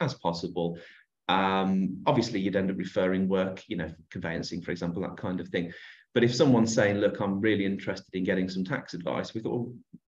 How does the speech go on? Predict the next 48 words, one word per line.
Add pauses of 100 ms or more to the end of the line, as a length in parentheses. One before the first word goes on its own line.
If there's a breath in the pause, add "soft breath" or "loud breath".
(180)
twenty
people
have
asked
us
for
tax
advice
this
month, (600 soft breath)
you
know,
let's
get
a
tax
advisor."
Uh,
you
know, (260)
fifty
people
have
talked
to
us
about (300)
how
they
protect
their
house
or
whatever
it
might
be. (360 loud breath)
Let's
get
someone
that
specialises
in
trusts
and
protecting
assets.
So